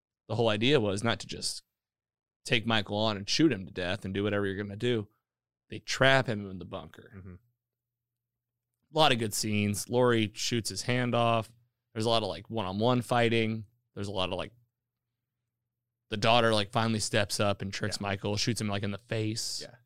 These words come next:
Speaker 2: It's a very
Speaker 1: Karen.
Speaker 2: tense moment when they're, like, hiding downstairs, too.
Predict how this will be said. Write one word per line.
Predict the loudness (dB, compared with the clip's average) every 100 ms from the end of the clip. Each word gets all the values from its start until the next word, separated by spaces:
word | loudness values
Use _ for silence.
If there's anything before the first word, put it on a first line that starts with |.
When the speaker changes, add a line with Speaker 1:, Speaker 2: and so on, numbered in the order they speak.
| _
Speaker 2:
It's | -14 0
a |
very | 2 2 0
Speaker 1:
Karen. | -2
Speaker 2:
tense | -6 -6 -6 -4
moment | -4 -6
when | -8
they're, | -10
like, | -10
hiding | -6 -4 -4 -8
downstairs, | -12 -12 -10 -10 -12 -12 -12
too. | -10 -10